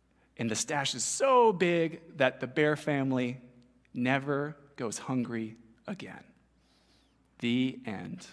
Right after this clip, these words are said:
Okay? Oh, thank you. Thank you. Yes. I know. I know it's a masterpiece. Um, Disney's interested. So, so then it's Aubrey's turn, okay? So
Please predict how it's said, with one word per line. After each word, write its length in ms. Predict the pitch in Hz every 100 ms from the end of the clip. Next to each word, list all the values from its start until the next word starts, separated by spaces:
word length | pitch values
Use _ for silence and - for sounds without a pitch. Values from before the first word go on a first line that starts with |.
| - _ _ _ - -
Okay? 340 | - 120 120 123 - - -
Oh, 80 | 180
thank 240 | 196 185
you. 160 | 117 107
Thank 240 | 156 135
you. 140 | 117
Yes. 420 | 127 117 - - - - - - -
I 80 | 143
know. 320 | 147 135 117 - -
I 100 | 135
know 140 | 147
it's 100 | 156
a 40 | 165
masterpiece. 720 | 131 127 - 139 131 - - - - - - -
Um, 420 | 151 135 117 107 - - - - - - - 120
Disney's 360 | 131 135 143
interested. 540 | 139 131 - 131 127 127 - - - - -
So, 400 | - 147 123 120 - - - - - - - - - - -
so 380 | - 214 185 185
then 200 | 180 240
it's 120 | 240
Aubrey's 320 | 277 277 214
turn, 340 | - 139 101 117
okay? 320 | 127 165 175
So 360 | 180 175 143